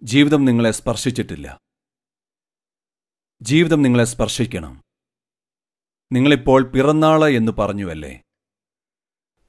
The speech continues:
പിറക്കുകയെന്നാൽ ജീവിതം നിങ്ങളെ സ്പർശിച്ചു, അതാണ് ജനനം. ജീവിതം നിങ്ങളെ സ്പർശിച്ചതുകൊണ്ട് മാത്രമാണ്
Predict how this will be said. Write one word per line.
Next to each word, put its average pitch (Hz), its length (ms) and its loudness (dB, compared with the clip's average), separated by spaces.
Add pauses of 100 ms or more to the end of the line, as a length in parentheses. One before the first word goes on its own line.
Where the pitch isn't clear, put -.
പിറക്കുകയെന്നാൽ 151 800 6
ജീവിതം 156 480 4
നിങ്ങളെ 127 360 6
സ്പർശിച്ചു, 120 720 -2 (100)
അതാണ് 180 300 6
ജനനം. 120 560 2 (2000)
ജീവിതം 170 460 4
നിങ്ങളെ 147 280 2
സ്പർശിച്ചതുകൊണ്ട് 131 800 0
മാത്രമാണ് 110 760 2